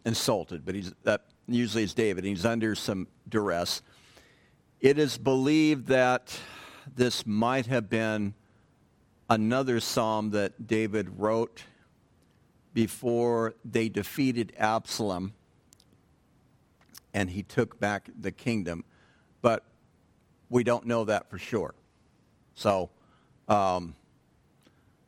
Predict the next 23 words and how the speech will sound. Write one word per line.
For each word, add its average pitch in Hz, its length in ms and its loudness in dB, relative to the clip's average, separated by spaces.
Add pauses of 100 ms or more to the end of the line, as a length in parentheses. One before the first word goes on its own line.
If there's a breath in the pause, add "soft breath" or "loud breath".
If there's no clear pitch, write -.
but 131 160 6
an 127 120 0
imprecatory 135 920 -2
psalm 120 640 0
is 107 520 -2 (920)
what 113 140 2
I 113 120 0
usually 123 360 0
like 104 220 -2
to 110 100 -6
refer 104 360 -2
to 107 140 -4
as 85 140 -4
break 120 300 -4
their 92 140 -6
teeth 113 360 -4
God 82 280 -4 (220)
type 92 220 -2
of - 80 -12
psalms. - 380 -6 (880)
So 104 380 0 (140)
he's, 127 460 -2
uh, 104 300 2